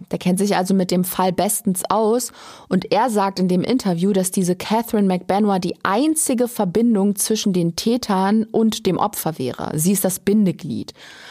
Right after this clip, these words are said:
Und wenn man sie ausklammern würde, dann gäbe es keinen Grund, warum sein Mandant und sein mutmaßlicher Komplize in die Tat verwickelt sein sollten.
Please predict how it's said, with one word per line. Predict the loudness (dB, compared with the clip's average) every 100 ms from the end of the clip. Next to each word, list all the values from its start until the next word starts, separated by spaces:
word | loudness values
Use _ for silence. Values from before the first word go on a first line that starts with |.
| -8
Und | -2 2
wenn | 4
man | 2
sie | 2 2 2 2
ausklammern | 0 0 -2 -8 -4 -2 0 0 0
würde, | 0 2 0 0 0
dann | 0 0
gäbe | 0 2 0
es | -2 -6
keinen | -4 0 0 0
Grund, | 0 0 0 -2
warum | 0 0
sein | 0 0
Mandant | 2 0 0 0 0
und | 0
sein | 2
mutmaßlicher | 2 0 0 0 0 -2 -2
Komplize | -2 -4 0 -2 0 0
in | 0
die | -2
Tat | -2 -2 -2
verwickelt | 0 -2 0 -4 -2
sein | -6 -4
sollten. | -6 -6 -8 -14